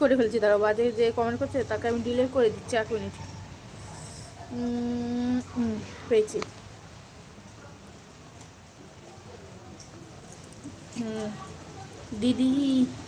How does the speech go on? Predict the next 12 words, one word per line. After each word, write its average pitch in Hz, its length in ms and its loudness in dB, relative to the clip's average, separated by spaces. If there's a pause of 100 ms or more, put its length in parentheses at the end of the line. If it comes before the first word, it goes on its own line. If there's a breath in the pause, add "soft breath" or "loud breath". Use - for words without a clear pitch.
(160)
আ-, - 180 -2 (960)
দিদি, 233 360 4 (880)
যারা 220 400 10 (320)
বাজে 214 460 8 (240)
কমেন্ট 226 460 2 (220)
করবে 214 340 12 (760)
ওদের 226 480 8 (680)
হাইড 226 380 8 (760)
করে 233 400 8 (2500)
নাও, 214 260 2 (400)
ওরা 226 300 8 (960)
ফেস, 240 340 6